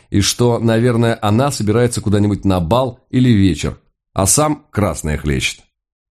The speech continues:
Кстати сказать, он целую бутылку выдал. Его удивляло и даже огорчало, что я не составил ему компанию. Дальше.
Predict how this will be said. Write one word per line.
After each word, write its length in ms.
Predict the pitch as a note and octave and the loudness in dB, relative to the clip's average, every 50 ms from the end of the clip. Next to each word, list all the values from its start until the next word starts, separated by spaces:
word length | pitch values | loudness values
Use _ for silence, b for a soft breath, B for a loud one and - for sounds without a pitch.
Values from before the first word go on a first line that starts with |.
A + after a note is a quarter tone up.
| _ _ _ | _ _ _
Кстати 340 | _ - - - G#2 F#2 G#2 | _ -4 -2 0 0 0 0
сказать, 420 | F#2+ - - G#2+ G2+ A#2 B2 - | -2 0 0 0 2 2 0 0
он 120 | A2 G2 G2 | 0 -2 0
целую 260 | - A#2+ A#2 B2 B2+ | 0 0 2 2 2
бутылку 400 | C3 C3 B2 G#2+ G#2 G2 - G#2+ | 0 0 0 0 -2 0 0 0
выдал. 340 | F#2+ F2 D2+ C2 G#1+ - - _ _ _ _ _ _ _ _ _ _ - | 0 0 0 -2 -6 -10 -14 _ _ _ _ _ _ _ _ _ _ -4
Его 360 | - E2+ F2 G#2 A#2 C3 C#3 | 0 2 2 4 4 2 2
удивляло 580 | C#3 C3 A#2+ C3+ B2 A#2+ B2 D3 E3+ D#3+ C#3 A#2 | 2 2 2 2 2 2 2 2 2 0 0 -2
и 60 | G#2+ | 0
даже 360 | G2 A2 A#2+ A#2+ A2 A#2 B2 | 0 0 0 0 0 0 0
огорчало, 560 | A#2 A2 B2 B2+ B2 B2+ B2 G2 E2+ D2+ b b b b | 0 0 0 0 0 0 -2 -2 -2 -6 b b b b
что 180 | - - - A#2 | -6 -2 0 2
я 120 | A#2+ A2+ | 2 2
не 80 | A#2 A2 | 2 0
составил 480 | - C3 A#2+ - - B2+ A2 F#2+ F2+ | 0 -2 -2 -2 -2 -2 0 0 0
ему 200 | F2+ G2 G2+ G2+ | 2 2 2 2
компанию. 580 | F2+ - G#2 A2 - - D#2+ C2+ C2 G1+ - - _ _ _ _ _ _ _ _ _ _ _ _ _ _ _ _ | 2 0 -2 -2 -2 -4 -4 -4 -6 -8 -10 -14 _ _ _ _ _ _ _ _ _ _ _ _ _ _ _ _
Дальше. 440 | - - B2+ A2+ F2 - - - - | -2 -2 0 0 -2 -6 -10 -12 -16